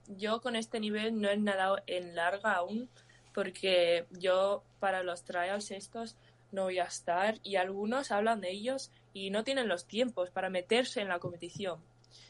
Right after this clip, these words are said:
O sea, es increíble el nivel. Yo el nivel que era más alto era, em, N C A A cuando yo llegaba a la cuarenta y dos o algo así.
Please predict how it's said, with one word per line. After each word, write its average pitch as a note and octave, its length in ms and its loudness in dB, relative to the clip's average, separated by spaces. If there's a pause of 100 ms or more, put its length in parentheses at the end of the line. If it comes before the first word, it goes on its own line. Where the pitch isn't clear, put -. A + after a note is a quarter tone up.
(300)
O G#3 60 -6
sea, F3+ 320 0 (280)
es G3+ 420 0
increíble F#3 500 -8
el F3 80 -12
nivel. F3+ 340 -2 (100)
Yo G3+ 280 -2
el A#3 100 -2
nivel G3+ 300 -2
que F3+ 400 -2 (400)
era F#3+ 180 2
más F#3 200 -4
alto G3 180 -2
era, G3+ 340 0 (200)
em, F3 340 0 (100)
N - 120 -4
C F#3+ 200 -8
A F3+ 240 0
A F3+ 80 -10
cuando E3 560 -6 (300)
yo F#3+ 280 4
llegaba G3 480 2
a - 20 0
la E3+ 300 -4 (340)
cuarenta F#3 560 0
y D#3+ 100 -12
dos F#3+ 300 0
o F3+ 40 0
algo E3 200 -2
así. E3 120 -6